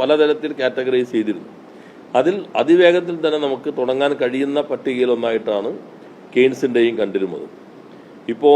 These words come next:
ഒരു ഇരുപത്തഞ്ച് ശതമാനത്തോളം ഇ ഒ ഇകൾ നമ്മളിപ്പോൾ യാഥാർത്ഥ്യമാക്കി കഴിഞ്ഞു. അതിൽ പ്രധാനപ്പെട്ട ഒന്നാണ് ഇന്ന് നാളെ, ആ,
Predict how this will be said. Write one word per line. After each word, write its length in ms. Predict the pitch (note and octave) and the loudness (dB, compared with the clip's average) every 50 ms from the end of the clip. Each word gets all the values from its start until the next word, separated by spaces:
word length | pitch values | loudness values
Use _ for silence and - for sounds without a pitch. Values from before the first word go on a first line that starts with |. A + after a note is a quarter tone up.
| D3 | 8
ഒരു 80 | D3 C#3+ C#3 | 6 4 4
ഇരുപത്തഞ്ച് 360 | C#3 C#3+ D3+ D3 D3 D#3 D#3 D3+ | 2 2 2 2 0 -2 -4 0
ശതമാനത്തോളം 680 | - C#3 C#3 C#3 C#3+ C#3 C#3 C3+ C3+ C#3+ C3 C3 C3+ C3 - A#2+ A#2+ | 0 2 2 4 2 2 2 0 -2 -2 -2 0 -2 -4 -4 -4 0
ഇ 20 | B2 C3 | 2 2
ഒ 20 | C3 B2+ | 2 2
ഇകൾ 160 | B2 A#2 A#2+ A#2+ A2+ A2+ | 2 0 -2 -2 -2 -4
നമ്മളിപ്പോൾ 440 | A#2 A#2 A#2 A2+ A#2 A2+ - A2+ A2+ A2+ - A2 | -4 -2 -2 -4 -4 -4 -2 -2 -2 0 2 2
യാഥാർത്ഥ്യമാക്കി 680 | G#2+ G2+ A2+ A2+ G#2+ - A#2+ A2+ G#2+ G2+ G2 A#2 G#2 F#2+ | 2 2 2 0 0 0 -2 -2 -2 -2 -4 -6 -4 -2
കഴിഞ്ഞു. 240 | F#2+ E2+ E2 - - - - - - - - - - - - - - - - - - | -2 -4 -4 -6 -14 -20 -20 -20 -20 -20 -20 -20 -20 -20 -20 -20 -20 -20 -10 -6 -4
അതിൽ 140 | C3 E3+ F#3+ F#3 D#3 | -2 -2 -2 -2 0
പ്രധാനപ്പെട്ട 480 | C#3 C#3+ D3+ E3+ F3 E3+ F3+ F#3 E3 E3 D#3 | 2 4 4 4 4 2 0 0 0 0 0
ഒന്നാണ് 300 | C3+ B2+ B2 A#2 A2 B2+ D#3 - - - - A#2+ | 2 0 0 0 -2 -2 -6 -8 -12 -10 -10 -8
ഇന്ന് 200 | A#2+ A#2+ A#2+ A#2+ A#2+ A2+ A2+ A#2 | -6 -2 0 0 0 0 0 0
നാളെ, 240 | A2+ A#2 A#2+ A#2+ A#2 A2+ - - - - - - - - - - - - - - | 2 2 4 2 0 0 -4 -14 -20 -20 -20 -20 -20 -20 -20 -20 -20 -20 -10 -4
ആ, 60 | G#2+ | -2